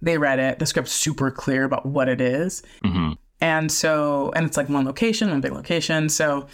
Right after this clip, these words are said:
Speaker 1: for Kara, her work was like, "Okay, let me find this location." And also it's, it's a period. So let me tell you what this period is like. And I had some ideas, like, these colors, whatever. And then with Sean, we were just interested in, like, doing something no one had seen before.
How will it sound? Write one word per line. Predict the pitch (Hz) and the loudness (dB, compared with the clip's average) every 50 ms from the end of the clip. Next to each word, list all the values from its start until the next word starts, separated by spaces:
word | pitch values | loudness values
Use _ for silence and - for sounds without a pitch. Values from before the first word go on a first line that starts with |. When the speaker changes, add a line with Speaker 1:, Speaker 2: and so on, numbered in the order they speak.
| - - - | -20 -14 -8
Speaker 1:
for | - 165 | -6 -6
Kara, | - - 196 190 180 165 147 143 | -4 0 0 0 2 2 0 0
her | 151 165 165 151 | 0 0 0 0
work | 147 143 147 - | 0 0 -2 -4
was | 139 131 | -4 -2
like, | 143 135 131 131 | 0 0 0 0
"Okay, | 143 143 147 | -2 -2 0
let | 139 143 | 0 2
me | 151 | 2
find | 151 - 143 143 | 0 0 0 0
this | 143 - | -2 -2
location." | 135 - - 143 135 - - 139 139 127 | -4 -2 -2 -2 0 0 0 2 2 2
And | 139 139 | 2 2
also | 131 123 - - 135 113 | 0 0 0 0 0 -2
it's, | - - - | -2 -4 -8
it's | - - | -10 -10
a | - | -6
period. | - - 214 196 180 175 165 160 156 | -4 -2 0 2 2 2 2 0 0
So | - 151 | -2 -2
let | 151 139 - | -2 0 0
me | 139 127 | 0 -2
tell | - - - 143 135 | -2 0 0 0 2
you | 131 | 0
what | 127 123 | 0 -2
this | - - | -4 -4
period | - - 135 127 123 127 | -4 0 0 0 2 0
is | 131 127 | 0 -2
like. | - 120 113 131 - 156 | 0 -2 -2 -2 0 0
And | 147 139 | 0 0
I | |
had | 143 147 139 - | 0 -2 -2 -2
some | - 254 254 254 | 0 0 2 2
ideas, | 247 233 240 233 226 202 | 2 2 2 2 2 0
like, | 185 170 - - | 0 -2 -2 -2
these | - 233 233 220 | 0 0 0 0
colors, | - 226 220 220 208 - | 0 0 2 2 0 0
whatever. | 160 156 160 160 165 175 170 175 196 - - - - - - - - - - | -2 -2 -2 0 0 0 0 0 -2 -4 -12 -20 -20 -20 -20 -20 -12 -6 -2
And | 165 175 | 0 2
then | 165 | 2
with | 160 156 | 2 2
Sean, | - - - 175 165 156 147 143 139 139 143 160 151 - - _ _ _ - | 0 0 2 2 2 2 2 0 0 -2 -4 -4 -6 -10 -16 _ _ _ -2
we | 165 180 | 0 0
were | 185 190 | 0 0
just | 170 156 - | 0 0 0
interested | 143 143 - - - 147 | 0 0 0 0 0 0
in, | 147 143 131 | 2 2 2
like, | 127 139 - - - | 0 -2 -4 -4 -2
doing | 160 151 147 147 | 0 2 2 2
something | - 151 139 147 139 139 | 0 0 0 0 0 0
no | 135 131 | 0 0
one | 139 139 | -2 -2
had | - - | -4 -2
seen | - 143 147 147 131 | 0 0 2 2 0
before. | - - - - - 196 190 | -2 -2 -2 0 0 0 -2